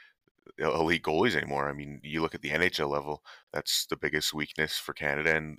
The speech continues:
it has been in the last few years as well. I, like, w-, w-, if you look at the last few years in the draft, like, pretty much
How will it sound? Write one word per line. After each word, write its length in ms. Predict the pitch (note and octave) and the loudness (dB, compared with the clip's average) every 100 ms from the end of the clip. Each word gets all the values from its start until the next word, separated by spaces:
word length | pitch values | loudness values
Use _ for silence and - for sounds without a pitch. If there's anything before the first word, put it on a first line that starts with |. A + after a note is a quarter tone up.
| - | -12
it 140 | - D#2 | -6 2
has 240 | D#2+ E2 | 2 2
been 260 | E2+ D#2+ D#2 - - - - | -2 -4 -8 -16 -20 -18 -8
in 80 | |
the 80 | D#2 | 0
last 240 | E2+ F2 - | 2 2 2
few 100 | E2+ | 2
years 200 | E2 E2 | 0 0
as 100 | D2 | 4
well. 240 | E2 F#2 | 6 8
I, 160 | C#2+ C#2+ | 4 0
like, 300 | D2 - - - _ _ | -4 -6 -18 -20 _ _
w-, 240 | - C2+ - _ | -14 -12 -14 _
w-, 160 | D#2 D#2 | -14 -10
if 160 | E2 - | -8 -4
you 80 | E2+ | -2
look 200 | F#2 E2+ | 2 2
at 160 | D#2+ - _ _ _ _ _ _ - | 2 -2 _ _ _ _ _ _ -2
the 80 | D#2+ | 2
last 200 | E2 - | 4 2
few 140 | E2+ | 0
years 280 | E2+ E2 D#2 | 2 4 2
in 60 | D2+ | -2
the 60 | |
draft, 460 | D2 D2+ E2+ D#2+ - | 2 6 6 4 -2
like, 300 | D2 - - _ _ _ _ _ _ _ | -6 -6 -14 _ _ _ _ _ _ _
pretty 160 | - F#2 | -2 0
much 320 | E2 - | 2 2